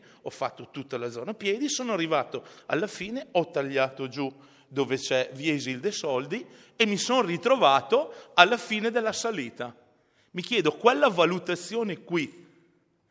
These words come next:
su quel territorio, non è stata fatta, anche perché, ripeto, mediamente la faccio due volte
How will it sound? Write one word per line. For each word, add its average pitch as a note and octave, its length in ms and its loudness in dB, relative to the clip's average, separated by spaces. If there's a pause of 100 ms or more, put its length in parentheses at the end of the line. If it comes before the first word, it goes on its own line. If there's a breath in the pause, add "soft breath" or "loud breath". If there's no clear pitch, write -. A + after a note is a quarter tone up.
(160)
su D#3+ 300 -6
quel G#3+ 280 4
territorio, D3+ 800 0 (240 loud breath)
non D3+ 200 -4
è C3 40 -4
stata D3 340 0
fatta, - 380 -2
anche E3 340 0
perché, C3+ 800 -4
ripeto, C#3 640 -4
mediamente D#3+ 760 0
la E3 80 2
faccio - 360 -4
due C3 180 -4
volte C3+ 460 -6